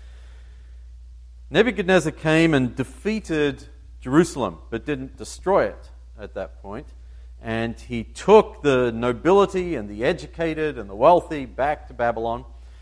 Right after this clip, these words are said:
He took the gold and, uh, valuable items from the temple and, and took them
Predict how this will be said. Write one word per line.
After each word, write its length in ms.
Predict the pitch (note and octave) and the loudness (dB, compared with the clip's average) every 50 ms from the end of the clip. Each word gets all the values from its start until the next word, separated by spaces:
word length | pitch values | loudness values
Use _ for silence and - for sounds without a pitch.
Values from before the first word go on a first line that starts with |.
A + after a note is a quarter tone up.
| - - - - - | -20 -20 -20 -14 -10
He 100 | C#3 C#3+ | -10 -10
took 420 | C#3 - - G#3 G#3+ G#3+ G#3+ - | -10 -2 2 2 2 2 -2 -10
the 420 | D#3 D#3 D3+ D3 D3 D3 D3 C#3+ B2 - - - - - - - A2+ A2 G#2 | -8 -6 -4 -4 -4 -6 -6 -8 -12 -16 -20 -20 -20 -20 -20 -20 -20 -14 0
gold 580 | - D3+ D#3+ D#3+ D#3+ D#3+ D#3+ D#3+ D#3 D#3 C#3+ | 4 6 8 8 8 8 6 4 2 0 -2
and, 320 | C#3+ B2+ A#2+ A#2+ A2+ G#2+ G2+ - A2+ | -2 -4 -4 -4 -8 -12 -14 -12 -6
uh, 240 | A2+ A2 G#2 G#2 G2+ | -4 -4 -2 -2 -4
valuable 760 | F#2 F2 F2 F2+ A2 C3 C#3+ D#3+ D#3 D3 C#3+ C3+ C3 B2+ B2 | -6 -10 -16 -6 -2 2 2 2 2 2 -2 -2 -2 -2 2
items 460 | A#2+ B2 C#3 C#3+ C3+ C#3 C#3 B2 - | 4 4 4 4 2 -2 -8 -10 -14
from 220 | - - A#2+ G#2+ G#2 | -16 -16 -16 -14 -12
the 100 | G#2 G2 | -14 -14
temple 560 | - - C#3 C#3+ C3+ - C#3+ C3+ C3 C3 B2 | -12 -8 -8 -8 -8 -6 -6 -6 -6 -6 -8
and, 220 | G2+ G2 G2+ F#2+ - - | -10 -10 -12 -14 -18 -18
and 240 | A2 G#2 G2+ F#2+ - - - - - - | -18 -18 -18 -18 -20 -20 -20 -20 -20 -12
took 240 | - G#2+ - - | -12 -12 -12 -4
them 340 | C3+ C#3 D3 C#3+ C3 A#2+ G#2+ | -2 -2 -2 -2 -4 -8 -12